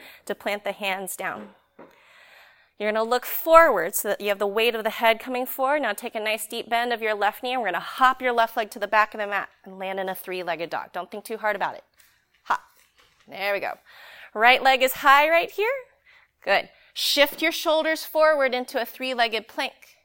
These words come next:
Exhale, we're gonna lower, find a little pause. Touch your toes down. Regular upward facing dog or cobra. Regular downward facing dog with both of your feet on the floor.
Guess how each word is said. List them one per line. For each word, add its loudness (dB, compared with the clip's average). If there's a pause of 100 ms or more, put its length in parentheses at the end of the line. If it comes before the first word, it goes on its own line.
(840)
Exhale, 2
we're 0
gonna 2
lower, 2
find -4
a -4
little -4
pause. -4 (320)
Touch -6
your -2
toes -2
down. -2
Regular 4
upward 0
facing -2
dog 6
or 2
cobra. 0 (1500)
Regular -2
downward 0
facing -4
dog 4
with -10
both -4
of -14
your -8
feet -8
on -6
the -8
floor. -8